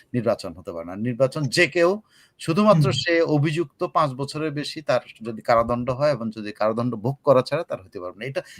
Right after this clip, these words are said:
Speaker 1: সারা দুনিয়ায় কিন্তু কারাগার থেকে অনেকেই নির্বাচন করে। So, এই যে আরপিও, আহ, সংশোধন বিএনপি কিন্তু আন্তর্জাতিক ধারাটা সামনে নিয়ে আসছে। বিএনপি যে ডিবেটটা সামনে নিয়ে আসছে সেটা হলো এটা আসলে মৌলিক গণতন্ত্রের বিরুদ্ধে। মানে, উম,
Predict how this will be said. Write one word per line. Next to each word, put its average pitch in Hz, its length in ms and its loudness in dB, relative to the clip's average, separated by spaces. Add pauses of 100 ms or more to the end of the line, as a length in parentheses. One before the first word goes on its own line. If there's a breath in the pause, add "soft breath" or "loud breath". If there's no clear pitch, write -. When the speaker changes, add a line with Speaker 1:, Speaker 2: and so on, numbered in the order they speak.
Speaker 1:
সারা 214 260 0
দুনিয়ায় 202 320 0
কিন্তু 190 240 -8 (160)
কারাগার 175 400 4
থেকে 196 160 -10
অনেকেই 202 460 2
নির্বাচন 107 460 -4
করে। - 180 -20 (360 soft breath)
So, 170 120 -2 (380)
এই 208 260 4
যে 208 240 2
আরপিও, 165 460 0 (420)
আহ, 117 120 -2
সংশোধন 151 580 -4
বিএনপি 165 300 0
কিন্তু 175 320 -6 (100)
আন্তর্জাতিক 156 600 -2
ধারাটা 123 300 0
সামনে 113 300 -6
নিয়ে 98 160 -8
আসছে। 95 200 -12
বিএনপি 131 320 0
যে 127 120 -2
ডিবেটটা 127 400 0
সামনে 151 240 -4
নিয়ে 143 140 0
আসছে 139 180 -6
সেটা 135 260 -8
হলো 165 180 -4 (300)
এটা 196 340 0
আসলে 165 340 -4 (320)
মৌলিক 175 400 4
গণতন্ত্রের 127 540 0
বিরুদ্ধে। - 360 -20 (400)
মানে, 131 160 0 (240)
উম, 120 140 -4